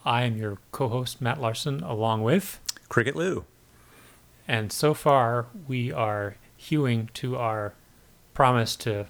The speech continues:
Speaker 1: maybe no one but ourselves. Actually, I don't know that you agreed to this either. <laughs> May-, maybe this is only in my mind that we would do a, one podcast per month in two thousand twelve.
Speaker 2: I, I think I, I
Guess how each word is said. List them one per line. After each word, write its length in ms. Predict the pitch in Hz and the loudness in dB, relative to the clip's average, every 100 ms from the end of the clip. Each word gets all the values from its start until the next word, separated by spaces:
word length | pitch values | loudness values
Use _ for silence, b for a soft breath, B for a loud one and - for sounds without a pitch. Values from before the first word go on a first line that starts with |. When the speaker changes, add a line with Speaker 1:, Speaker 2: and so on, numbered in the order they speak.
| - - | -12 -6
Speaker 1:
maybe 220 | 123 113 | -2 0
no 160 | 113 120 | 0 2
one 180 | 113 | 0
but 140 | 107 107 | 0 -2
ourselves. 680 | 98 - 117 101 98 - - b b b b b | -2 0 0 0 -4 -10 -16 b b b b b
Actually, 260 | 175 196 233 | 0 4 6
I 80 | 208 | 6
don't 160 | 247 | 6
know 120 | 214 190 | 4 2
that 100 | 180 | 2
you 240 | 147 180 | 4 4
agreed 280 | 123 117 107 | 6 4 4
to 100 | 113 | 2
this 200 | 101 - | 0 0
either. 220 | 131 113 - 247 - | 2 4 8 8 6
<laughs> 240 | - 240 220 | 2 2 6
May-, 220 | 233 185 - 185 | 6 6 0 4
maybe 220 | 247 285 | 6 8
this 240 | 262 - | 6 4
is 80 | 175 | 6
only 260 | 185 190 175 | 6 8 6
in 80 | 147 | 6
my 220 | 147 147 | 6 6
mind 400 | 131 127 107 101 | 6 4 4 2
that 200 | 135 - | -4 -2
we 120 | 151 | 0
would 180 | 120 117 | 4 4
do 200 | 127 117 | 2 2
a, 60 | 113 | 0
one 280 | 135 123 131 | 0 0 0
podcast 540 | 120 113 - 110 - | 0 0 0 -4 -4
per 100 | 117 | -4
month 400 | 101 104 90 - | -2 -2 -4 -12
in 180 | 101 90 b b b b - | -14 -14 b b b b -8
two 100 | 117 | -6
thousand 360 | 117 95 95 | -2 -4 -6
twelve. 420 | - 98 92 92 - | -8 -10 -10 -12 -4
Speaker 2:
I, 220 | 196 294 - | -4 -4 -2
I 100 | 147 | -2
think 260 | 165 220 214 | 0 -2 0
I, 380 | 113 107 107 - _ - | 0 -2 -6 -12 _ -6
I 400 | 104 104 95 | -4 -2 -6